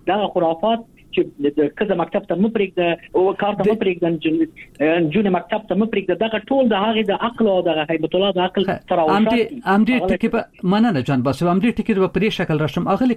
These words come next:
Speaker 2: کړوخیل، تاسو څه فکر کوئ که چېرته طالبان، لکه ریچارډ بنټ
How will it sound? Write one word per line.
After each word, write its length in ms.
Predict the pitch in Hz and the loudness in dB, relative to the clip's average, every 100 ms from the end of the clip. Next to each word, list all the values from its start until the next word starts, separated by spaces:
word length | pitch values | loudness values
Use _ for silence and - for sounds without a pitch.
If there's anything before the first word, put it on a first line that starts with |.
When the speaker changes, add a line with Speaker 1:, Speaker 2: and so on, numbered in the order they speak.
| 175 | 0
Speaker 2:
کړوخیل، 320 | 151 - 139 - - - | -2 -2 -6 -6 -20 -4
تاسو 200 | 240 233 - | -2 -2 -2
څه 120 | 262 | -4
فکر 140 | - 127 | -2 -2
کوئ 220 | - 120 | 0 -2
که 140 | 156 | -2
چېرته 400 | - 214 - 107 - - - - - | -2 -4 -2 -4 -6 -20 -20 -16 -2
طالبان، 640 | 151 139 147 185 113 98 - | 0 2 2 0 -2 -6 -4
لکه 260 | 135 139 135 135 156 | -4 0 -2 0 -2
ریچارډ 320 | 135 139 143 143 | 0 0 0 0
بنټ 200 | 180 | 0